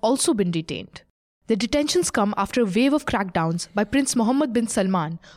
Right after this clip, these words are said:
over dissidents of the monarchical regime. He has imprisoned prominent clerics, activists, princes, and business elites. Earlier, the prince received widespread international condemnation over the murder of critic and journalist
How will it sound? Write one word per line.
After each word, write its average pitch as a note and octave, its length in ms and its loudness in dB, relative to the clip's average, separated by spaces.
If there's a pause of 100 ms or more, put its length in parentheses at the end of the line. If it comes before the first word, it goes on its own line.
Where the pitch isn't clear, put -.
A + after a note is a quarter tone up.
over A3+ 160 2
dissidents G3+ 540 0
of G3+ 120 -2
the A3+ 80 0
monarchical G3+ 520 2
regime. F3+ 500 -2 (480)
He B3 140 2
has A#3+ 120 4
imprisoned B3 520 0
prominent C4+ 440 0
clerics, F#3+ 500 -2 (320)
activists, A3+ 600 -2 (280)
princes, C4+ 520 0
and G#3+ 160 0
business A3 320 0
elites. - 540 -4 (460)
Earlier, D4+ 280 4
the E4+ 100 2
prince A3 440 -2 (100)
received G#3+ 400 0
widespread C4 480 0
international C4 540 0
condemnation A3+ 840 0
over G#3+ 160 2
the A3+ 100 2
murder A#3 300 4
of C4 120 0
critic C#4+ 320 -2
and G#3+ 220 0
journalist A3+ 500 0